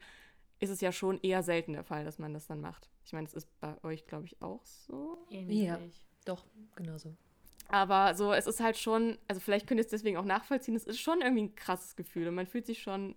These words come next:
Speaker 1: man ist schon auch irgendwie stolz drauf. Gut, ihr habt es noch nicht abgeschlossen, aber <laughs> es kommt noch, ich sag's euch.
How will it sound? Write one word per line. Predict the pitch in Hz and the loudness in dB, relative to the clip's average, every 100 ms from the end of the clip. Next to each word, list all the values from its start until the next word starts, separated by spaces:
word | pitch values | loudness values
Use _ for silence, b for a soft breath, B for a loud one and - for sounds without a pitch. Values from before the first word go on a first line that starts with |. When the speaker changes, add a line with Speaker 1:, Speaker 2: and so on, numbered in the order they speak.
| - - | -12 -4
Speaker 1:
man | 214 | -2
ist | 285 | 0
schon | 262 208 | 0 0
auch | |
irgendwie | 185 165 | -2 -6
stolz | 160 147 143 | -4 -6 -6
drauf. | 151 | -6
Gut, | 156 190 | -4 -2
ihr | |
habt | 185 - | -4 -4
es | - | -4
noch | |
nicht | 185 - | -2 -4
abgeschlossen, | - - 269 240 | -8 -2 0 0
aber | - - 233 - | -4 -4 -8 -8
<laughs> | - | -16
es | - - | -4 4
kommt | 311 208 - | 6 6 4
noch, | 185 | 2
ich | 294 | 2
sag's | 285 180 - | 4 0 2
euch. | 165 - | -2 -4